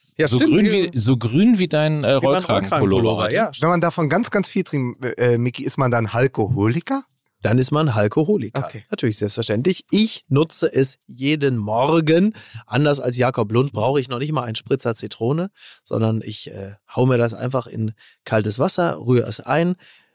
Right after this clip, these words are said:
Speaker 1: trinke es und es schmeckt fantastisch. Also ich mag es, äh,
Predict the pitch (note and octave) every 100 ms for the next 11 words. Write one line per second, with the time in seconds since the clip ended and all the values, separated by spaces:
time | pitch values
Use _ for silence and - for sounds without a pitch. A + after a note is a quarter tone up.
0 | _ - D#3 F#3 F3 - C#3 - B2 C3
1 | A#2 A#2+ A2 G#2+ G2 C3 - F#3+ F#3 B2
2 | C#3 A#2+ A#2 D3+ E3 - - - C#3+